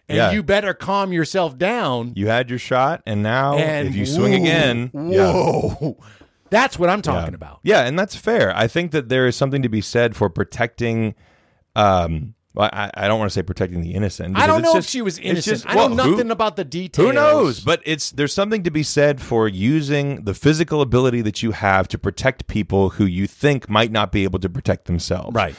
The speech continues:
Speaker 2: So you're not gonna know the full story, but I've been in plenty of situa-, like, I, I should, d-, like, full disclosure, before I go any further, I've never really been in a fight. And I say I've never really been in a fight because there have been a lot of fights that I have broken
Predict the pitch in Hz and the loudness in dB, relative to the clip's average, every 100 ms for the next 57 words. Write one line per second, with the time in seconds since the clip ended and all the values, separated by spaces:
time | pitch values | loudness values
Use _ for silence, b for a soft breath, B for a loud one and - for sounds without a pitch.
0 | - - 165 190 151 131 120 113 92 117 | -4 2 2 2 0 0 2 2 2 2
1 | 113 101 - 120 92 87 90 98 98 B | 0 0 -2 2 2 0 0 0 0 B
2 | B B _ 123 147 151 113 85 - 175 | B B _ 0 4 2 2 -2 -2 0
3 | 156 - 98 98 92 127 - 123 135 117 | 0 0 -2 0 0 -2 -2 -2 0 -2
4 | - 170 143 - _ 113 123 _ 117 107 | 0 0 0 -8 _ -8 -8 _ -8 -6
5 | - 175 151 - 104 80 - - _ 107 | 0 0 0 -2 -2 -2 -10 -16 _ -6
6 | - 123 113 104 101 92 87 85 - b | 2 4 4 4 2 -2 -6 -8 -12 b
7 | b b b 127 117 143 156 127 87 104 | b b b -2 2 0 2 0 0 -2
8 | 131 120 104 101 92 85 87 - - 110 | 0 -2 -2 -2 -2 -4 -8 -8 -6 0
9 | 131 - 156 139 120 110 104 127 120 113 | 0 0 -2 0 2 2 2 0 0 2
10 | 104 - 92 92 98 104 95 98 92 104 | 0 0 0 0 -2 -2 0 -4 -2 -4
11 | - 98 101 95 113 131 - 110 98 95 | -2 -2 0 2 2 2 0 -2 -2 -2
12 | 92 - 110 98 92 87 - 98 113 113 | -2 -2 0 0 0 -4 -2 0 2 -2
13 | 107 | -4